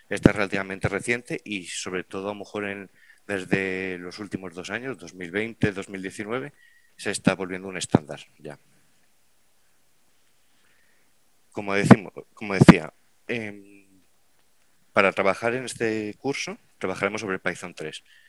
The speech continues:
Si queréis trabajar con vuestro propio equipo, si tenéis, podéis instalar Python directamente y comprobar la versión que tenéis, eh, escribiendo en una consola, en PowerShell o en, o en una terminal de Linux, eh,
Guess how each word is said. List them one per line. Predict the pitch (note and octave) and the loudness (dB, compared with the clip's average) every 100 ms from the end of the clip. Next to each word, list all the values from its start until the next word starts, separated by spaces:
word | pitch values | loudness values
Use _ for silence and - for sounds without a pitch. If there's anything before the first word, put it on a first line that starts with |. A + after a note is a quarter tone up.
| - - - - | -20 -20 -20 -10
Si | - A#2 | -4 0
queréis | G#2 G2 | 0 0
trabajar | G2+ A2+ A#2 | -2 -2 -4
con | F2+ | -6
vuestro | E2 - | -16 -14
propio | E2+ F#2 G2 | -10 -8 -8
equipo, | - A#2 - F3+ - | -6 -8 -8 -12 -12
si | - - G#2 | -6 -4 -2
tenéis, | F#2 G2 | -4 -6
podéis | - G2+ F#2 | -6 -6 -6
instalar | F#2+ - G#2+ G2+ | -2 2 2 0
Python | - F2+ F#2+ | -6 -4 -4
directamente | F2+ F#2+ - G2 A#2+ B2 D3+ - _ _ _ _ - | -4 -10 -8 -8 -8 -10 -14 -16 _ _ _ _ -10
y | A2+ | -8
comprobar | G2+ F#2+ F#2 F2+ | -6 -4 -2 0
la | G2 | -2
versión | F#2+ G#2+ | -4 -8
que | G2+ | -8
tenéis, | - G2+ C3 - | -6 -6 -6 -6
eh, | A2+ | -6
escribiendo | G2 - F2 F#2 | -8 -10 -12 -12
en | F#2 | -12
una | G2 F#2 | -10 -10
consola, | F#2+ - C#3+ F#3+ F#3+ - | -10 -8 -8 -8 -10 -8
en | F2+ E2+ | -8 -10
PowerShell | - D#2+ E2+ - C3+ D3+ C#3 | -12 -10 -10 -6 0 0 -2
o | F2 F2+ | -4 -6
en, | F2+ F2 F2 E2 _ _ - - - - | -6 -8 -14 -20 _ _ -20 -20 -20 -10
o | F#2+ | -6
en | F2+ F2+ | -6 -8
una | F#2 F#2 | -6 -4
terminal | - F2+ F#2 F#2 F2 | -2 -4 -6 -8 -6
de | F2+ | -6
Linux, | A2 D#3 F3+ E3+ - | -6 -8 -12 -12 -12
eh, | - F2 F2 E2 | -10 -10 -8 -10